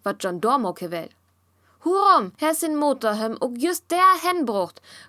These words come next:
hu die Spok stauten leffet, wat allen Vorvor van her Dormoke teer. Hocken kennt John help, aber dat den Spok jen Dormoke will, dit lief doch nemmen. Tulek jeftet Ella, ook wann jön Fomen es. Ju kennt her üt mehr spoken,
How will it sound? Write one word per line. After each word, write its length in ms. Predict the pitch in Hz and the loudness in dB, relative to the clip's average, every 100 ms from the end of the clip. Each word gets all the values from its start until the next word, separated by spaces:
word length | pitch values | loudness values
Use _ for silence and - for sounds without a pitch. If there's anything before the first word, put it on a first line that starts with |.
| - | -2
hu 120 | 262 | 0
die 140 | 240 | 0
Spok 340 | 233 - 294 285 | -4 -2 -2 0
stauten 500 | - 359 381 240 196 | 4 6 6 2 -4
leffet, 340 | 190 285 285 | -4 -4 -4
wat 180 | 269 - | -4 -2
allen 220 | 277 302 | -2 -2
Vorvor 520 | 277 330 381 - 269 | -4 0 0 2 -2
van 200 | 214 214 | 0 -2
her 120 | 208 196 | -4 -2
Dormoke 520 | 220 208 196 190 196 | 0 0 -2 -6 -8
teer. 340 | 190 165 156 - _ _ _ _ _ _ - | -6 -8 -8 -14 _ _ _ _ _ _ -4
Hocken 240 | 269 320 | -2 -2
kennt 260 | 285 294 254 | -2 -4 0
John 180 | 285 294 | -2 0
help, 300 | 330 285 - - | 0 -2 -4 -4
aber 140 | 240 | -2
dat 180 | 220 220 | -2 -4
den 100 | 220 | -6
Spok 320 | 208 - 247 | -2 0 0
jen 200 | 247 196 | 0 -2
Dormoke 500 | 160 254 277 208 214 | 2 2 2 0 -2
will, 220 | 190 196 185 | -2 -2 -4
dit 180 | 196 | -6
lief 240 | 175 269 359 | -2 -2 0
doch 180 | - 185 | -2 -4
nemmen. 380 | 175 170 151 190 _ _ _ _ _ _ _ _ _ | -4 -6 -8 -14 _ _ _ _ _ _ _ _ _
Tulek 380 | 220 214 349 - | -4 -2 -4 -4
jeftet 380 | 247 247 254 - | -8 -6 -6 -4
Ella, 320 | 190 160 165 _ _ _ _ | -4 -6 -8 _ _ _ _
ook 180 | - 208 | -6 -2
wann 140 | 202 | 0
jön 180 | 175 175 | 0 -4
Fomen 360 | - 220 180 175 | -2 -2 -2 -6
es. 260 | 170 - - _ _ _ _ _ | -8 -10 -16 _ _ _ _ _
Ju 120 | - 240 | -6 -4
kennt 240 | 285 311 | -2 -2
her 140 | 285 | -2
üt 120 | 294 - | -2 -4
mehr 140 | 208 | -6
spoken, 500 | 208 190 175 - 175 | -4 -6 -6 -12 -20